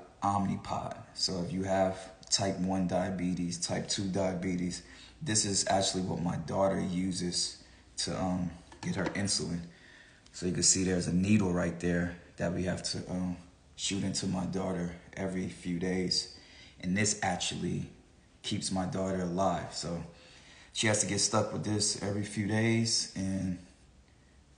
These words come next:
um, thankfully for those creators, people who are type one or type two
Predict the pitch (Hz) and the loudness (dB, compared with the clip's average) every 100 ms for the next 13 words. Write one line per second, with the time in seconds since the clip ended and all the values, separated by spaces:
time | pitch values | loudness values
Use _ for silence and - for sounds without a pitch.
0 | - 92 90 92 98 - 95 98 - 92 | -8 -2 -2 0 -4 -4 -4 -4 -2 -2
1 | 92 95 - 87 92 113 98 87 - - | 0 0 -2 0 4 4 4 0 -4 -8
2 | - - - - - 98 - 95 90 90 | -12 -20 -20 -18 -6 -4 -2 0 -2 -2
3 | 90 92 90 - 95 95 95 101 95 92 | -2 -2 -2 -2 0 0 0 0 0 0
4 | 87 95 87 - 98 92 | -2 -4 -2 -2 0 0